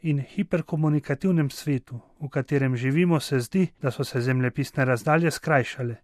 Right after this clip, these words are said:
Skoraj istočasno lahko vzpostavimo stik s tem, kar se dogaja na drugem delu planeta.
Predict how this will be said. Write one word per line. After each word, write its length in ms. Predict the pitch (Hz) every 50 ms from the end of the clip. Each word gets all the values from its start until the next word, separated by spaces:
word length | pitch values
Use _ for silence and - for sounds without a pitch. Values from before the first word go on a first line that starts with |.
| _ _
Skoraj 360 | _ - - - 143 135 139 -
istočasno 680 | 185 202 - - 202 170 - 165 156 147 - - 165 151
lahko 340 | 147 143 131 - - 160 143
vzpostavimo 760 | - - - - 143 - - - 147 143 143 135 135 135 -
stik 300 | - - - 196 - -
s 100 | - -
tem, 220 | - 185 196 196
kar 220 | - - - 202 190
se 180 | - - 180
dogaja 360 | 165 160 165 151 180 196 190 180
na 120 | 180 175
drugem 320 | 165 226 226 190 196 180
delu 220 | 170 185 185 185 170
planeta. 580 | - - 175 170 160 127 - - - - -